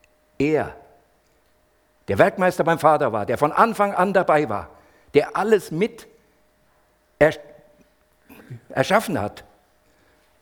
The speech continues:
verlässt seine Stellung, lässt sich von einer Frau,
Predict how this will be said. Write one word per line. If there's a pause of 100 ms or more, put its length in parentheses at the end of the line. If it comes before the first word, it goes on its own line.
(1700)
verlässt (720)
seine
Stellung, (1500)
lässt
sich
von
einer
Frau,